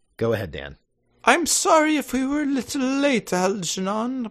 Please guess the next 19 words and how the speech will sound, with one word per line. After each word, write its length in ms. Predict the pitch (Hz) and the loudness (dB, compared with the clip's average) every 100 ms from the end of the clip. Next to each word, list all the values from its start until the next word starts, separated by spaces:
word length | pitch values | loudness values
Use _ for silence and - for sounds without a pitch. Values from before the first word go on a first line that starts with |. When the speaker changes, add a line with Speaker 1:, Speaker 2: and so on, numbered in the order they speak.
| - | -8
Speaker 2:
but 200 | 247 220 | -6 -6
I 100 | 302 | -6
was 220 | 247 240 | -6 -6
obliged 760 | 233 202 226 233 226 220 190 - | -6 0 4 4 4 2 -2 -6
to 100 | 226 | -4
call 460 | - 226 226 226 | 2 4 6 4
on 260 | 240 226 202 | 2 0 -2
dear 600 | 160 202 233 285 302 302 | -2 -4 -2 -2 -4 -4
Lady 680 | 202 170 185 214 214 214 214 | -2 -2 0 0 -2 -2 -4
Harbury. 1000 | 190 - 180 175 151 120 104 95 135 160 _ _ _ - | -4 -4 2 2 2 2 0 0 -2 -8 _ _ _ -2
I 60 | 180 | 2
hadn't 500 | 202 220 220 202 - | 4 2 2 -2 0
been 200 | 226 214 | 0 2
there 160 | 226 | 2
since 240 | - 220 220 | 2 0 0
her 60 | |
poor 220 | 214 233 190 | 4 6 6
husband's 640 | 214 196 190 220 196 170 | 4 2 0 -2 -2 -4
death. 480 | 147 135 127 - | 2 2 4 -2